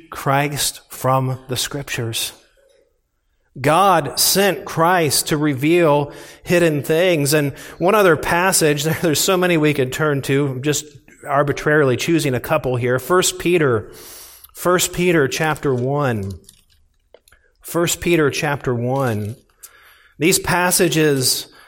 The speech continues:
again, are critical to understanding the fullness of the revelation that we have in all of Scripture concerning the Lord Jesus Christ.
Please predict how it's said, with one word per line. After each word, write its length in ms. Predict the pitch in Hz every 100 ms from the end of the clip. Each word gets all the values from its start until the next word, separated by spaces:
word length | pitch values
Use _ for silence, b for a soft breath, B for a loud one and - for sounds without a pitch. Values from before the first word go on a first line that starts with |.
| B
again, 400 | 131 127 165 170
are 180 | 156 127
critical 720 | - - - 196 196 190 139
to 480 | 123 - 139 127 123
understanding 1300 | 151 170 185 165 - - - 160 175 175 160 135 113 107 B B B
the 80 | 143
fullness 1120 | - - 156 180 196 185 139 123 - - - B B B
of 180 | 156 151
the 100 | 143
revelation 880 | 131 180 175 160 151 175 175 - 147
that 160 | 143 143
we 160 | 151
have 400 | 135 170 180 170
in 80 | 147
all 360 | 147 180 190 180
of 120 | 156
Scripture 680 | - 170 180 - 143 120 113 B B B
concerning 920 | 160 135 - 175 180 170 139 131 131 B B
the 100 | 139
Lord 380 | 139 143 151 147
Jesus 500 | 113 139 147 135 -
Christ. 720 | - - 143 127 110 - -